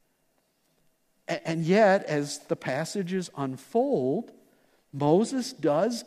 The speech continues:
give them permission to stay on that eastern side of the Jordan.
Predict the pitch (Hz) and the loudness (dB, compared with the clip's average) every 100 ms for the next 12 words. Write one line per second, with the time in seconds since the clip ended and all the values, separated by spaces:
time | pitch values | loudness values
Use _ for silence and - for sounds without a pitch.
0 | - 170 214 202 160 143 180 - 214 202 | -2 0 0 -2 -4 -4 -4 -6 -4 -2
1 | 247 - - 269 247 - _ _ _ _ | -4 -6 -8 -8 -8 -14 _ _ _ _
2 | _ _ _ _ _ _ - 170 - - | _ _ _ _ _ _ -10 -8 -8 -2
3 | 165 160 202 190 185 202 208 170 180 - | 2 4 4 0 0 0 0 -2 -6 -6
4 | 214 202 - 165 165 175 196 226 254 277 | -8 -8 -4 -2 -2 -6 -8 -6 -6 -8
5 | 262 | -14